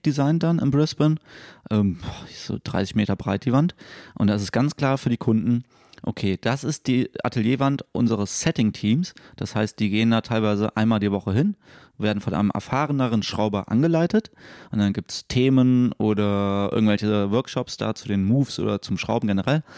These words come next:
Und die Kunden wissen, okay, das passt jetzt nicht in die Schwierigkeitsskala. Manchmal gibt's eine Erklärung, manchmal nicht. Es kann auch sein, dass der Boulder morgen wieder weg ist.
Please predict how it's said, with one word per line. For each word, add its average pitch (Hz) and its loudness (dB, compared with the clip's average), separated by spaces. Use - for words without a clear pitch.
Und 104 -2
die 98 0
Kunden 147 -2
wissen, 110 0
okay, 92 -4
das 98 -6
passt - -4
jetzt - -4
nicht 135 0
in 117 2
die 101 2
Schwierigkeitsskala. 127 0
Manchmal 104 0
gibt's 104 -4
eine - -2
Erklärung, 131 0
manchmal 107 0
nicht. 135 0
Es - -20
kann 117 0
auch 113 -2
sein, 104 -2
dass 107 0
der 101 0
Boulder 101 0
morgen 95 0
wieder 104 0
weg 98 -2
ist. - -12